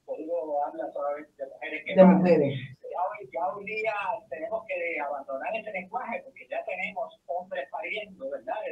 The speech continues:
Speaker 1: Este, hombres transexuales, personas intersexuales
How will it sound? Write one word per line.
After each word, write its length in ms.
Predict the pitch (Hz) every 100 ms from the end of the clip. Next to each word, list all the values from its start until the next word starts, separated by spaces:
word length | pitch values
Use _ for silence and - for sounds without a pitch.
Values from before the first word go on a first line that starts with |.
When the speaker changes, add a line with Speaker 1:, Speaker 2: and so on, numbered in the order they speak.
| -
Speaker 1:
Este, 500 | - - - - - -
hombres 420 | - - - -
transexuales, 640 | - - - - 196 190
personas 500 | - - - 180 -
intersexuales 880 | - 190 - - - 165 165 175